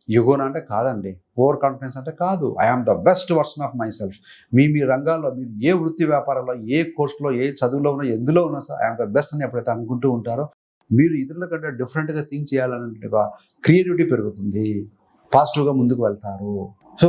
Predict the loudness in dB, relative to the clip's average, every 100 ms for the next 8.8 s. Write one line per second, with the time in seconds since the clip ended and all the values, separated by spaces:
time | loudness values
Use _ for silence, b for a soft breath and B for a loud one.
0 | 2 2 2 0 -8 -6 -4 -4 -4 -4
1 | 0 0 0 0 0 0 -2 -8 _ -6
2 | -2 2 2 0 -2 -2 -4 -4 -12 -10
3 | -6 0 0 2 -4 -6 -4 0 2 0
4 | -4 -6 -6 -8 0 0 2 -4 -6 -12
5 | _ 6 6 6 4 4 4 0 -8 _
6 | _ 2 4 4 2 0 0 -2 -4 -2
7 | 0 -2 -2 -4 -2 -4 -4 -2 -2 -4
8 | -4 -4 2 4 4 2 2